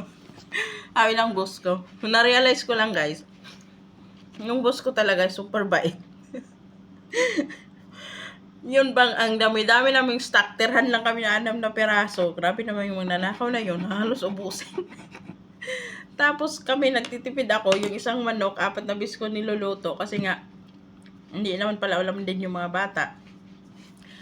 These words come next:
Yung apat na piraso kinuha ko, nakabalik na lang si Busing, may natira pa. <laughs> Kasi minsan doon kami kakain doon sa kapatid niya, sa kabilang bahay. So yun na guys, meron talaga nangunguha doon ng pagkain.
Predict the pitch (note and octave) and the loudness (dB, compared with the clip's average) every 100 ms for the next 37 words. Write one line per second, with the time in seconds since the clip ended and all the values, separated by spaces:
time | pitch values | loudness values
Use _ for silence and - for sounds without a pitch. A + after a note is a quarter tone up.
0 | - - F#3 G3+ G#3 G#3 G#3 G3 A#3 G#3 | -20 -2 0 2 0 -2 2 2 2 -4
1 | G#3+ G3+ G3+ G#3 G3+ D3 D#3 - F3+ F3+ | -4 -2 0 0 0 -2 -4 -8 -8 -4
2 | F#3 G3 G3 G3 G3+ G3+ F#3 F#3 F3 F3+ | -2 -4 -4 -4 -4 -6 -6 -6 -4 -4
3 | F3 F3+ F#3+ F3+ - G#3 - - - - | -4 -2 -2 -2 -4 -6 -6 -16 -18 -16
4 | - - A3+ A3 A3 A3 A3 G#3 G3 G3 | -18 -8 -4 -4 -4 -4 -2 -2 -2 -4
5 | G3 G3 F#3+ G3 F3+ F#3+ F3+ F3+ F#3+ F3+ | -4 -4 -2 0 0 -2 -2 -4 -4 -4
6 | F#3 F#3+ F3+ D#3+ E3 E3+ G3 F#3+ F#3+ F#3 | -4 -6 -6 -6 -6 -8 -6 -6 -2 -2
7 | F3+ D#3 D#3 D3 D#3+ - - - - - | -2 -4 -4 -6 -6 -12 -20 -20 -20 -20
8 | - B3 D4 E4 A3+ F#3+ G3+ G#3 A#3+ B3 | -4 -2 0 0 2 4 2 0 -2 -2
9 | B3+ A#3+ A#3 A#3+ A3 A3 G#3+ G3 F#3 E3 | -2 0 0 0 -2 -4 -4 -2 -4 -2
10 | D#3+ D#3+ F#3+ B3 B3 F#3 C#3 B2+ C#3 D3+ | -4 -4 -6 -6 -8 -6 -8 -8 -8 -6